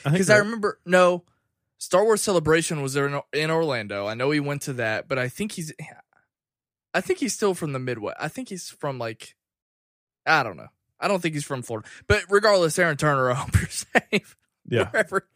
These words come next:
Speaker 2: you are.
Speaker 1: Yeah, for sure. Um, I, I did something on Twitter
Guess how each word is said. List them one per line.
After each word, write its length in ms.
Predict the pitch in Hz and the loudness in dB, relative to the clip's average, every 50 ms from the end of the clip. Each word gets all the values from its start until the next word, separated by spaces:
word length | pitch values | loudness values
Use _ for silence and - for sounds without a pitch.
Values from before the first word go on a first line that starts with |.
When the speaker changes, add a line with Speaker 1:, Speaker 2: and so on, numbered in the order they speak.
| _ _ _ _ | _ _ _ _
Speaker 2:
you 60 | - 165 | -10 -10
are. 40 | - - - - - - - - - - _ _ _ _ _ _ _ - | -10 -12 -20 -20 -20 -20 -20 -20 -20 -20 _ _ _ _ _ _ _ 6
Speaker 1:
Yeah, 140 | 196 180 | 6 6
for 120 | 131 143 147 | 6 4 0
sure. 420 | 139 - 175 160 131 120 - - 156 | 2 4 4 4 4 4 0 2 2
Um, 440 | 151 147 139 123 117 113 104 - - _ _ _ _ | 4 4 4 4 2 -2 -6 -8 -14 _ _ _ _
I, 240 | 151 - - - - - | -4 -4 -4 -2 0 2
I 60 | 175 | 2
did 200 | 190 196 247 196 | 2 2 -2 -2
something 300 | - 247 240 202 220 202 | -2 -2 -2 0 0 0
on 120 | 160 131 123 | 0 0 0
Twitter 440 | - - 165 185 180 143 110 104 | 0 0 0 2 2 2 0 -2